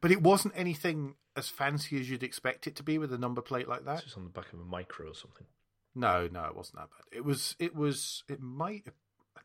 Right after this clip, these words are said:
Speaker 1: it was one of the German brands, and it was a medium-sized S U V, and I'm sorry, but they interest me so little that they're all just generic blobs as far as I can tell.
Speaker 2: Yep, that's about right.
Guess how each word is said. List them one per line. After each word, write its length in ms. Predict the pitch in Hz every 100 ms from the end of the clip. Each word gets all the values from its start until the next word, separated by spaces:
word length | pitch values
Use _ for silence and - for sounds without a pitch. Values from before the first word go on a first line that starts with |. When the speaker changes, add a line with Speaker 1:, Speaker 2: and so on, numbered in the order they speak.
| - _ _ -
Speaker 1:
it 140 | 170
was 120 | 156
one 140 | 156 214
of 80 | 165
the 60 |
German 420 | 143 127 127 123
brands, 440 | 110 107 104 107 98
and 100 | 110
it 80 | 117
was 100 | 107
a 60 |
medium-sized 680 | 110 123 120 107 113 107 104
S 180 | 107 -
U 100 | 104
V, 280 | 95 98 95
and 100 | 104
I'm 80 | 110
sorry, 480 | - 123 107 98 - - - - _
but 260 | 117 - 117
they 200 | 123 131
interest 500 | 156 147 147 - 127
me 80 | 117
so 220 | - 123
little 420 | 113 113 - 95
that 180 | 104 -
they're 220 | 104 107
all 100 | 104
just 260 | 98 107 -
generic 460 | 101 104 95 -
blobs 380 | 110 98 92 -
as 80 | 92
far 180 | 95 87
as 80 |
I 80 | 90
can 140 | 101 95
tell. 180 | 95 90
Speaker 2:
Yep, 180 | - 107
that's 180 | 110
about 240 | - - -
right. 140 | 87